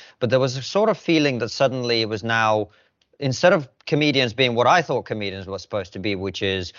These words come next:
pushing back against the mainstream dogmas of the day,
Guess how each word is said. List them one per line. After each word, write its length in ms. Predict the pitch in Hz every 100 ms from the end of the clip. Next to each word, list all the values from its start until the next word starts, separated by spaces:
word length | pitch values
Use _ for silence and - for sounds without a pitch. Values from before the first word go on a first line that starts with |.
| - _
pushing 400 | - 143 135 117
back 260 | 123 117 117
against 360 | 101 107 95
the 80 | 110
mainstream 560 | 104 104 92 - 101 95
dogmas 480 | 104 95 98 92
of 100 | 92
the 100 | -
day, 520 | 87 120 117 110 110